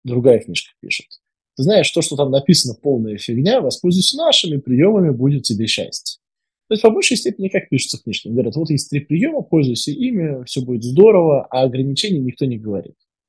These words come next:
И основная идея в том, что вот я не могу сказать, что я являюсь чьим-то учеником или я там чьи-то курсы проходил. Вот, на самом деле, из меня очень плохой студент, надо признать.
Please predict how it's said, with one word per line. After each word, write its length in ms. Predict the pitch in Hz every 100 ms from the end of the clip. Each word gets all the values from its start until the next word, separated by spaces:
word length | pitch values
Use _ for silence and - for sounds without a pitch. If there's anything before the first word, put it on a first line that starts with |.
| _ _ _ _ _ _ _
И 220 | 180 180
основная 500 | 170 170 214 220 196
идея 260 | 170 202 196
в 60 |
том, 160 | - 285
что 180 | - 190
вот 120 | 185
я 120 | 196
не 80 | 180
могу 200 | 170 180
сказать, 240 | - 147
что 140 | - 127
я 160 | 143
являюсь 360 | 139 120 135 120
чьим-то 400 | - 143 139 120
учеником 540 | 107 - 110 - 175
или 100 | 110
я 60 | 92
там 140 | 90
чьи-то 260 | 92 110 95
курсы 360 | - 107 - -
проходил. 460 | 95 92 117 202
Вот, 380 | 131 95 - 60
на 100 | 101
самом 200 | 113 143
деле, 120 | 117
из 80 | 104
меня 200 | 123 127
очень 280 | 92 120 113
плохой 280 | 104 - 107
студент, 380 | - 87 76 _
надо 140 | 50 _
признать. 540 | _ - - _ -